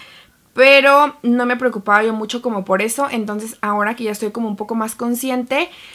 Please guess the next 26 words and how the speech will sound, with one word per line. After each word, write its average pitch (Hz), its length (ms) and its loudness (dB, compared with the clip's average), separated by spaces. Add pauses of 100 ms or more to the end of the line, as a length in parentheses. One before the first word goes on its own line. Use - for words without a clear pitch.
(140)
pues 226 160 0
la 226 80 2
verdad 208 160 2
es 208 100 -4
que 240 220 -6
mejor 214 480 -4
voy 214 200 -4
a, 208 440 2
a 202 280 0
darle 214 240 0
oportunidad 202 500 -4
a 185 40 0
otras 196 240 -6
bases 196 280 -6
de 208 60 -6
maquillaje. 196 520 -8
Es 226 220 -10
este 233 400 -4
de 233 140 -2
la 202 100 -4
marca 214 300 -4
de 226 100 -2
Beauty 202 260 -4
Creations, 254 680 -2
que 226 280 0
es 233 160 -4